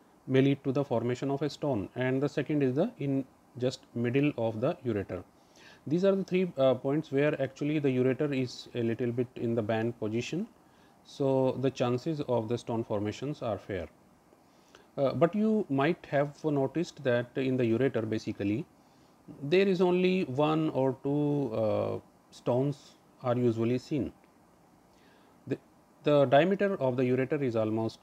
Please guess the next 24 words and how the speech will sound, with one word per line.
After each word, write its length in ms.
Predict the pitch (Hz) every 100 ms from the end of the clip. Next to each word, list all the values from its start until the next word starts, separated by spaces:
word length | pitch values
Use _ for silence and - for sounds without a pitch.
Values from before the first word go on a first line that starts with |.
| -
uh, 140 | 110 104 -
eight 220 | - 117 - - - - - - - 277 _ _ _
millimeter, 440 | 110 110 104 139 214 _ _ _ _ _ -
ranges 300 | 104 104 107
between 300 | 104 113 110
seven 260 | - 104
to 120 | 104 107
nine 260 | 104 110 - _ _ _ _ _ -
mm. 300 | 107 113 175 - _ _ _ _ _ _ _ _ _ _ _ _ - - - - - -
So 540 | - 156 156 156 151 -
the 260 | 131 135 135
cavity 320 | 135 143 175
is 80 | 127
very 260 | 127 131
small 320 | 123 113 143
and, 260 | 156 113 110
uh, 40 |
it 260 | 110 104 107
is, 180 | 110 -
uh, 200 | 104 98 101 107
very 320 | 110 110 101
less 460 | 104 104 - - - _ - - _ - - - - - _ _
chances 400 | - 120 143 120
of 320 | 110 110 -